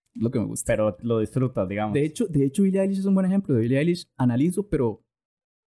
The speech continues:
Speaker 1: es una de las pocas que también yo digo como, "Mae, disfruto esto muchísimo". O sea, escuchar a Billie
Speaker 2: Disfruto
Speaker 1: Eilish.
Speaker 2: analizarlo, sí.
Speaker 1: Y, y escucharla,
Speaker 2: Y escucharla.
Speaker 1: ¿verdad? Creo que es una de las muy, muy, muy pocas que sí, em, eh, como que bypassea eso de, "Es que estoy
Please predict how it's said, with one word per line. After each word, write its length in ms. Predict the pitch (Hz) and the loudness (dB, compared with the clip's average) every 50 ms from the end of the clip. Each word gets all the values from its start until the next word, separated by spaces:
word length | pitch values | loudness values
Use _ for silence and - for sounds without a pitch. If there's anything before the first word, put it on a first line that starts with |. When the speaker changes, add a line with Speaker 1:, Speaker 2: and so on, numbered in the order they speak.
| _ _ | _ _
Speaker 1:
es 120 | 117 123 139 | 0 2 2
una 120 | 156 165 | 2 2
de 60 | 170 | 2
las 140 | 156 131 - | 0 -2 -2
pocas 340 | - 165 160 160 - 175 175 | -2 -2 0 0 0 -2 -2
que 80 | - 127 | -4 -4
también 420 | - 107 101 104 104 135 143 151 | 0 2 2 2 4 4 2 2
yo 80 | 151 156 | 4 4
digo 180 | 160 160 160 | 2 2 2
como, 140 | - 139 107 98 | 0 0 2 2
"Mae, 280 | 107 107 101 104 - - | 2 0 -2 -6 -10 -12
disfruto 360 | 98 98 - - - - 101 | -14 -14 -12 -12 -8 -6 -6
esto 180 | 101 - - 107 | -6 -2 0 0
muchísimo". 380 | 110 104 - 127 117 110 98 98 - | 0 2 2 0 0 0 -2 -6 -4
O 40 | |
sea, 100 | - 123 | -2 -2
escuchar 380 | 101 - - 104 - - 113 117 | -2 -2 -6 -8 -4 -2 0 2
a 60 | 127 | 2
Billie 160 | 131 127 127 | 2 2 0
Speaker 2:
Disfruto 300 | 127 139 143 143 127 170 | 0 0 0 0 0 0
Speaker 1:
Eilish. 100 | 165 156 | -2 0
Speaker 2:
analizarlo, 500 | 151 139 120 107 104 113 107 107 104 98 | 0 -2 -2 -2 -2 0 0 0 -2 -4
sí. 300 | 92 95 - - 98 92 - 117 - _ | -6 -8 -10 -10 -12 -12 -14 -16 -8 _
Speaker 1:
Y, 240 | - - 160 160 - | 2 2 2 2 0
y 140 | 175 175 170 | 0 0 0
escucharla, 680 | 160 - - 143 131 - 147 208 220 165 127 127 135 - | 0 -2 -4 -4 -2 -2 -2 -2 -2 -2 -2 -4 -6 -8
Speaker 2:
Y 60 | 113 | -12
escucharla. 480 | 104 - - - 131 127 139 156 170 160 - - | -14 -14 -6 -4 -2 0 0 0 -2 -2 -6 -8
Speaker 1:
¿verdad? 220 | 143 - - - - | -14 -18 -18 -10 -4
Creo 160 | - 151 170 | -2 -2 0
que 80 | 170 196 | 0 2
es 60 | 196 | 2
una 120 | 208 208 | 2 2
de 60 | 208 170 | 2 2
las 100 | 139 147 | 2 2
muy, 240 | 151 156 170 180 185 | 4 4 4 4 4
muy, 160 | 190 196 190 | 6 6 6
muy 140 | 190 202 196 | 6 4 4
pocas 520 | 196 190 190 190 - 214 202 - - - _ _ _ _ _ _ _ - | 2 0 0 0 0 -4 -6 -6 -8 -14 _ _ _ _ _ _ _ -2
que 120 | 160 143 | -2 -2
sí, 440 | 131 - - 151 160 170 180 180 - - | -2 0 0 2 2 2 2 -2 -4 -2
em, 600 | 165 151 143 135 127 120 120 113 110 107 104 - - _ _ - - _ _ _ | 0 2 4 4 4 4 4 2 2 0 -4 -6 -12 _ _ -20 -20 _ _ _
eh, 460 | - - - - - 113 - 117 110 - | -18 -16 -16 -14 -14 -14 -14 -16 -16 -6
como 220 | - 143 135 131 131 | -2 0 0 0 0
que 140 | - 139 | 0 -2
bypassea 760 | 135 143 143 131 131 131 - 120 120 - 147 160 175 170 175 180 | -2 -2 -2 -4 -4 -4 -4 -4 -2 -2 0 0 0 0 0 0
eso 200 | 175 175 190 180 | 0 0 0 2
de, 80 | 160 | 0
"Es 120 | 131 - - | 0 -2 -6
que 100 | - 151 | -8 -10
estoy 260 | - - 151 143 | -6 -4 -4 -4